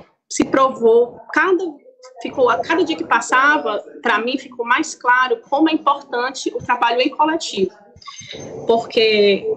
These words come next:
claro, foram surgindo editais emergenciais, é, né, ajuda de custo do governo, essas coisas, mas tudo pensando no indivíduo.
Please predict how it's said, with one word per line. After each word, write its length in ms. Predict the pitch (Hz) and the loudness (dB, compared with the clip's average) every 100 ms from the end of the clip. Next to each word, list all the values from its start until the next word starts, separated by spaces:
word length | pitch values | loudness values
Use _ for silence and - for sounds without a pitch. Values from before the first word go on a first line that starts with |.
| - - | -8 -4
claro, 320 | - 254 196 | 0 2 2
foram 220 | 175 208 220 | -2 -4 -2
surgindo 460 | 220 202 214 208 | -2 0 0 0
editais 520 | 202 202 - 202 226 | 0 -2 0 0 2
emergenciais, 1400 | 226 208 196 196 - 180 190 240 233 220 208 190 - - - | 0 0 0 0 2 2 4 4 4 4 4 4 0 -8 -2
é, 320 | 185 175 170 | 0 2 4
né, 160 | 190 | 4
ajuda 340 | 226 202 214 196 | 4 2 0 0
de 80 | 190 | 0
custo 360 | 208 196 196 | 2 2 4
do 140 | 180 170 | 2 2
governo, 600 | 240 262 247 220 190 - | 2 4 4 2 -2 -2
essas 320 | 196 196 196 | -2 0 0
coisas, 220 | - 240 | 0 2
mas 120 | 214 214 | 0 -2
tudo 180 | 277 | -2
pensando 380 | 277 262 - 247 | 0 0 2 2
no 60 | 254 | 2
indivíduo. 720 | 240 262 240 302 311 339 | 0 -6 -2 2 4 2